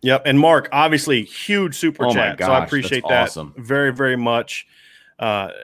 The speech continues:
Speaker 1: absolutely. Tim McCarthy, "Why take your, our foot off the gas?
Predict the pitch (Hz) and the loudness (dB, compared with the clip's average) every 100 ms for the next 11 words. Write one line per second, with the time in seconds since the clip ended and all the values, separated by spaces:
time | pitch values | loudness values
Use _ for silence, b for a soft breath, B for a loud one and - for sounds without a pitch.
0 | - 143 147 131 131 110 101 185 170 175 | -2 0 0 -2 -4 -4 0 2 2 6
1 | 160 143 120 117 143 165 190 190 185 170 | 4 4 -4 2 4 6 2 0 2 2
2 | 165 143 139 143 135 160 147 143 139 127 | 0 -6 -2 0 0 0 2 2 0 -6
3 | 127 113 98 - - | -4 -4 -4 -6 -8